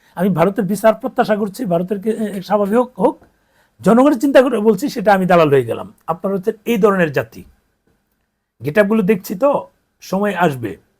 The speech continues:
যে মানুষগুলো বিরোধিতা করছেন, সবগুলো তো লিস্ট আমি না,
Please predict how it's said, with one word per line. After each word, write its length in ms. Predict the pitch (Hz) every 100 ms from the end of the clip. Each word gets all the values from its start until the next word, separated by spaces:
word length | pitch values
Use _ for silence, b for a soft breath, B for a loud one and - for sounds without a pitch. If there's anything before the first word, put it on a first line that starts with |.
| _ _ _ _ _ _ _ -
যে 200 | 110 226
মানুষগুলো 600 | 233 226 226 208 240 262
বিরোধিতা 400 | 202 220 220 226
করছেন, 320 | 226 208 240
সবগুলো 320 | 226 269 240
তো 320 | 247 254 240 196
লিস্ট 300 | 180 - - _ -
আমি 220 | 185 220
না, 180 | 143